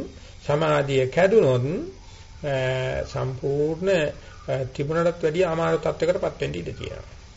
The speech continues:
ඒ වගේම සීලවන්තව, අ, ඒ කාම දර්ශන නැති විවේක පරිසරයක සිල් රැකගෙන හිටියට ඒ පුද්ගලට බැරි වෙලා හරි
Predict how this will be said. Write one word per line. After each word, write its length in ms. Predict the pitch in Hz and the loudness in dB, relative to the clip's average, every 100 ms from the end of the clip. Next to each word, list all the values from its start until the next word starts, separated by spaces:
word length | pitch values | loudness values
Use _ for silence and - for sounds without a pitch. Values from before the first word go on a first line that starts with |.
| - - | -20 -8
ඒ 120 | 156 151 | 4 4
වගේම 380 | 147 143 139 135 123 - - - | 6 4 4 2 0 -6 -16 -16
සීලවන්තව, 880 | - 190 214 196 185 170 170 175 160 160 147 - - - | 0 4 8 10 8 4 4 6 6 6 4 2 -12 -8
අ, 120 | 135 123 123 120 | -2 0 2 2
ඒ 180 | 147 135 | 6 6
කාම 340 | 131 147 160 160 | 4 0 0 2
දර්ශන 420 | 156 151 - 143 131 | 2 2 2 0 2
නැති 500 | 139 151 151 - 196 190 | 2 2 0 -2 0 0
විවේක 380 | 151 156 165 160 | -2 0 2 2
පරිසරයක 520 | 151 151 147 151 151 151 | 0 0 2 4 4 2
සිල් 240 | - 143 | -2 -2
රැකගෙන 380 | 143 139 127 120 | 0 -2 -2 -2
හිටියට 540 | 110 147 226 226 - 113 131 254 - - - - - | -2 -2 6 6 8 4 4 2 -4 -16 -16 -16 -4
ඒ 160 | 165 170 | 0 2
පුද්ගලට 400 | 175 156 156 151 | 0 0 2 4
බැරි 240 | 143 147 | 4 6
වෙලා 280 | 151 147 143 | 6 4 4
හරි 300 | 131 147 143 | 2 2 2